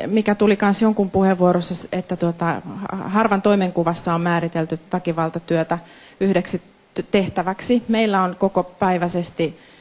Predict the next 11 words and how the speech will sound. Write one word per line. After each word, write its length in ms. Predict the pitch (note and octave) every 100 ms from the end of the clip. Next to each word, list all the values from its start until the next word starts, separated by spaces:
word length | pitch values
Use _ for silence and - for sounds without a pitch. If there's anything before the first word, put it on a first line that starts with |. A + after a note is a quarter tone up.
| - -
väkivaltatyötä 720 | G3+ G3+ F3+ F3 E3+ F3 F3
tekeviä, 460 | F3 F3+ F3+ E3+ D#3+
mutta 220 | D#3+ F#3 - - _ - _ -
kunnissa 400 | G3+ F#3 F3 F3+
monesti 440 | F3+ F#3+ F3 E3 -
ei 260 | G3+ F#3
ole. 240 | F3+ F3+ G3+ - - - - -
Ja 80 |
ilmiö, 460 | G3+ B3 A#3 G3 F#3 - -
niin 200 | G#3 F#3
kuin 140 | F#3